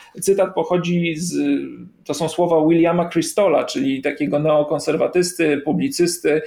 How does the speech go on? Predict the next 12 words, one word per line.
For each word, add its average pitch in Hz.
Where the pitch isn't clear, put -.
e, 135
redaktora 139
czasopisma 143
Weekly 147
Standard, 143
który 185
mówi 190
tak: -
„Mm, 160
sam 262
jestem 175
jastrzębiem, 143